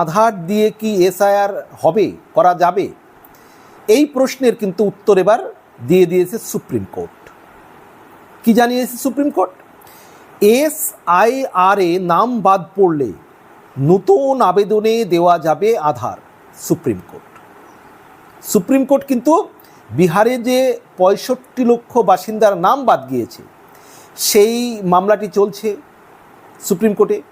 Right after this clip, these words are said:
বিহারের এই পঁয়ষট্টি লক্ষ যাদের নাম বাদ গিয়েছে, তা নিয়ে মামলা হয়েছে, মামলা চলছে সুপ্রিম কোর্টে। এবার সুপ্রিম কোর্ট কিন্তু জানিয়ে দিল যে নিবিড় সমীক্ষা, বিশেষ নিবিড় সমীক্ষা অর্থাৎ এসআইআর,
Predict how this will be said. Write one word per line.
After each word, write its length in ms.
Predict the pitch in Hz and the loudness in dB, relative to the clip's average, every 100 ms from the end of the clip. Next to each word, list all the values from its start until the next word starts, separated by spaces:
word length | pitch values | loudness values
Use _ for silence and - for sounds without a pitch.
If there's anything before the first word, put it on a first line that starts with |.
| _ 139 | _ 0
বিহারের 300 | 165 190 185 | 2 2 0
এই 120 | 190 | 0
পঁয়ষট্টি 460 | 180 175 175 - | -2 -2 -8 -4
লক্ষ 320 | 190 190 - 185 185 - - - - - - | -2 -2 -4 -2 -2 -8 -20 -20 -20 -20 -2
যাদের 260 | 165 170 170 | 0 0 0
নাম 200 | 170 170 | -2 2
বাদ 260 | 175 170 | 0 0
গিয়েছে, 340 | 175 175 - 170 - | -2 -2 -2 -8 -2
তা 100 | 165 | 0
নিয়ে 120 | 160 | 0
মামলা 260 | 151 185 | 0 0
হয়েছে, 220 | 180 175 170 | -2 -2 -4
মামলা 200 | 170 175 | -2 0
চলছে 260 | 196 190 | -2 -4
সুপ্রিম 280 | - 185 202 | -16 -16 -8
কোর্টে। 240 | 196 208 - - - - - | -6 -6 -10 -20 -20 -20 -8
এবার 180 | 202 247 | 0 0
সুপ্রিম 440 | - 262 330 330 | 0 -4 0 0
কোর্ট 460 | 311 302 - - - | 2 0 -2 -14 -6
কিন্তু 260 | 240 214 214 | -4 0 2
জানিয়ে 380 | 156 196 254 | 2 2 0
দিল 200 | 165 156 190 302 - - - - 135 | 0 2 0 0 -6 -20 -20 -18 0
যে 380 | 170 170 160 - - - | 2 2 -2 -8 -20 -6
নিবিড় 600 | 143 170 220 269 294 285 | 0 2 2 2 2 0
সমীক্ষা, 540 | - 196 208 - - 131 | -2 -2 -2 -2 -4 -2
বিশেষ 420 | 170 - 233 - | -2 0 -2 0
নিবিড় 280 | 170 165 208 | -2 0 -4
সমীক্ষা 440 | - 170 175 196 | -2 -2 -2 0
অর্থাৎ 320 | 180 180 202 202 | 0 0 -4 -2
এসআইআর, 800 | 180 196 208 - - 160 175 156 | 0 0 0 -8 -2 2 2 0